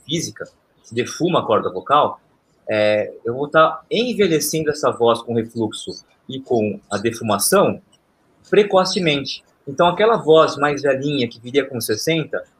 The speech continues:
em pessoas que usam isso de forma frequente, pode chegar, quem sabe, aos quarenta. Só que com quarenta anos ainda faltam trinta anos até o final da carreira. E, e aí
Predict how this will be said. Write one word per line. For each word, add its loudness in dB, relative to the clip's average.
em -6
pessoas 0
que -8
usam 0
isso -8
de -20
forma -2
frequente, -6
pode 2
chegar, 2
quem -8
sabe, -2
aos -6
quarenta. -2
Só 4
que -2
com -2
quarenta 2
anos 4
ainda 0
faltam 2
trinta 0
anos 4
até -2
o -12
final -2
da 0
carreira. -2
E, 0
e 2
aí 4